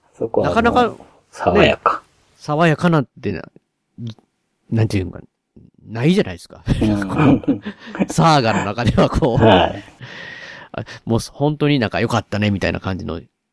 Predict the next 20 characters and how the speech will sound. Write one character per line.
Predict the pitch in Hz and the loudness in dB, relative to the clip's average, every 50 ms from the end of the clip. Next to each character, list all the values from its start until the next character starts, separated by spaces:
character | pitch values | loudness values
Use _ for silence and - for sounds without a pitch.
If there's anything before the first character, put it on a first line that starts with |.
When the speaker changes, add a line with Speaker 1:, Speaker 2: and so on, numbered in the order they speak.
| _ _ _ _ _ _ - | _ _ _ _ _ _ -8
Speaker 2:
登 | 120 107 95 | -8 -6 -6
場 | 95 92 90 | -6 -8 -8
人 | 87 87 87 | -6 -6 -6
物、 | - - - - - | -4 -6 -8 -6 -4
な | 82 95 | -4 -2
か | 104 92 | -2 -2
な | 85 - | -4 -4
か。 | - - - - - - - - - - - | -4 -6 -6 -8 -12 -18 -20 -14 -6 -2 2
Speaker 1:
う | 104 | 2
ん。 | 101 | 4
Speaker 2:
う | 95 87 85 85 80 78 90 98 107 - - - - - | 4 4 4 2 0 0 -2 -4 -6 -8 -12 -14 -12 -10
ん。 | - - - - 123 135 - _ _ _ _ _ _ _ _ _ _ _ _ _ _ - - _ _ _ _ - | -8 -8 -8 -10 -10 -12 -16 _ _ _ _ _ _ _ _ _ _ _ _ _ _ -20 -20 _ _ _ _ -8
ま | - 104 | -6 -2
あ、 | 95 | 0
五 | 98 | 0
十 | 98 98 | 2 0
嵐 | 92 85 - - | 0 0 -4 -6
く | - - - | -10 -8 -8
ん | 82 | -6
は。 | - - - - - | -6 -6 -6 -6 -8